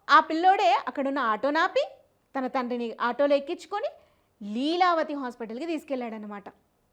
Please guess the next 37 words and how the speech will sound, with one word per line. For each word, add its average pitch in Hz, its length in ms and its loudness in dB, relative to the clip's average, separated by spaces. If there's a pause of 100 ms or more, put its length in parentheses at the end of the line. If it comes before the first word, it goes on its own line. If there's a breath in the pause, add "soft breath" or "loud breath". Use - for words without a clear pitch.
(640)
So 285 40 2
ఎక్కడైనా 359 480 2
నమ్మేలాగా 339 480 0
అనిపిస్తుందా? 294 520 -4 (500 loud breath)
And 254 180 -4
ఇంకొక 302 260 2
విషయం, 233 380 -6 (260 loud breath)
ఇన్సిడెంట్ 381 460 -2
జరిగిన 339 300 0
ప్లేస్ని 330 380 -4
ఎప్పుడైనా 320 400 0
సరే 320 180 -6
సెక్యూర్ 311 440 0
చేస్తారు. 226 300 -6
మనం 269 200 -8
జనరల్గా 269 300 -6
సినిమాల్లో 254 440 -6
కూడా 254 160 -4
చూస్తూ 269 320 -10
ఉంటాం, 220 260 -6 (300 loud breath)
ఒక 254 100 0
ఎల్లో 277 300 6
కలర్, 277 440 0
ఆ, 220 260 -2 (280 loud breath)
ఆ, 220 120 -4
టేప్ 285 360 0
వేసేసి 285 440 -2
ఆ - 20 0
ప్లేస్ని 277 400 -2
అంతా 262 260 -2
కూడా 262 240 -2
సెక్యూర్ 285 320 -6
చేస్తుంటారు. 240 280 -6
అక్కడ 233 160 -6
ఏం 254 160 -2
జరిగింది, 247 360 -6
ఏంటి, 240 480 -8